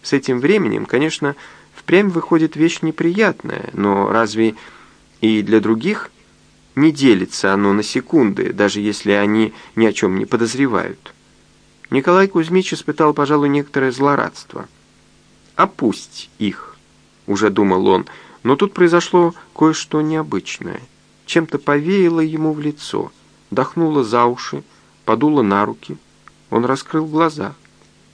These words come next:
Окно было заперто. И, сидя в тёмной комнате с широко раскрытыми глазами,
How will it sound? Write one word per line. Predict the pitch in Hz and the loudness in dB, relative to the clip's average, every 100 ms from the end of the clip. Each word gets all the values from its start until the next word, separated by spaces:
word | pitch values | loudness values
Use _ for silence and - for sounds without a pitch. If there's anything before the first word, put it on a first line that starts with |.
| _ | _
Окно | - - 113 | -8 -4 -4
было | 127 147 | -2 -4
заперто. | 156 123 98 107 - - 139 _ _ _ _ _ _ _ _ | -2 -2 -2 -6 -12 -16 -20 _ _ _ _ _ _ _ _
И, | 117 | -6
сидя | 113 123 113 | -2 0 0
в | 113 | 2
тёмной | 123 113 107 | 2 4 2
комнате | - 120 110 113 110 104 - - - - | 2 2 0 0 0 0 -8 -20 -20 -12
с | |
широко | - 113 110 113 110 | -2 0 0 2 2
раскрытыми | 101 - - 107 107 104 | 2 -2 -4 -4 -2 -2
глазами, | 101 101 95 107 160 185 | 0 2 2 0 -2 -2